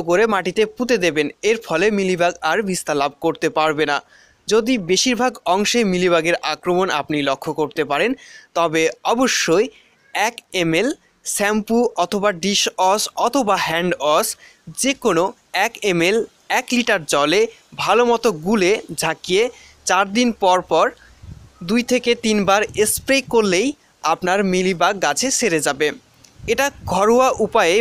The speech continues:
বা ঘরোয়া টোটকায় ঠিক হয়ে যাবে, কোনো সমস্যা নেই। তাই মিলিবাগের আক্রমণ হলে আপনারা খুব সহজে এটাকে সারাতে পারবেন। তবে থার্ড যে বিষয়টা হয়ে থাকে, সেটা হচ্ছে এফিডসের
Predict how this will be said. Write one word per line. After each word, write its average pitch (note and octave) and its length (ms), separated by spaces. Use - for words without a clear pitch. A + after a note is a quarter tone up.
বা F#3+ 80
ঘরোয়া F3 280
টোটকায় G3+ 420
ঠিক A#3 140
হয়ে E3+ 220
যাবে, D3+ 200
কোনো B3 200
সমস্যা E3+ 420
নেই। D#3 120
তাই F3+ 140
মিলিবাগের B3 580
আক্রমণ A#3 460
হলে A3+ 220
আপনারা F#3 360
খুব B3+ 120
সহজে F#3+ 360
এটাকে D#3 280
সারাতে F#3+ 360
পারবেন। D3+ 320
তবে E3 260
থার্ড B3 300
যে A#3+ 80
বিষয়টা G3+ 440
হয়ে E3 240
থাকে, D#3 220
সেটা E3+ 280
হচ্ছে D#3 240
এফিডসের A3+ 520